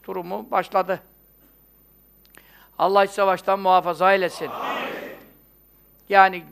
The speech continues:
Speaker 1: gördüklerimizin, bildiklerimizin çıkmasını istemiyoruz. Ama evvelden söyletiliyor bazı şeyler bize.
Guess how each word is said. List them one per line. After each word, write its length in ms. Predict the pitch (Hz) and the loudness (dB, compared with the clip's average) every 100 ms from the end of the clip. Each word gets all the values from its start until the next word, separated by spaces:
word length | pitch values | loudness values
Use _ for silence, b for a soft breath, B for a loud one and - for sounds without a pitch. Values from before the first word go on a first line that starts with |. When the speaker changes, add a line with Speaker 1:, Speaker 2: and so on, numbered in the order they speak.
| 160 165 | -20 -8
Speaker 1:
gördüklerimizin, 960 | 175 202 190 196 190 190 180 190 180 - _ b b _ - | -2 -2 -4 -2 0 0 -6 -10 -10 -14 _ b b _ -8
bildiklerimizin 800 | 196 190 196 196 190 190 190 175 | -6 -6 -4 -2 -2 -6 -10 -10
çıkmasını 540 | 196 - 190 180 196 | -12 -6 -6 -6 -10
istemiyoruz. 760 | 180 196 214 214 185 151 - - _ _ _ _ _ | -8 -4 -2 0 0 -2 -16 -20 _ _ _ _ _
Ama 560 | - 190 190 190 190 - _ _ _ _ _ | 0 2 4 4 4 0 _ _ _ _ _
evvelden 520 | 190 196 190 175 196 196 | -2 2 0 -2 -6 -8
söyletiliyor 840 | 202 190 190 190 202 208 202 170 | -8 -6 -6 -8 -6 -2 -2 0
bazı 260 | 175 165 | 0 0
şeyler 380 | - 175 165 165 | -6 -6 -4 -4
bize. 300 | 147 156 139 | -6 -8 -8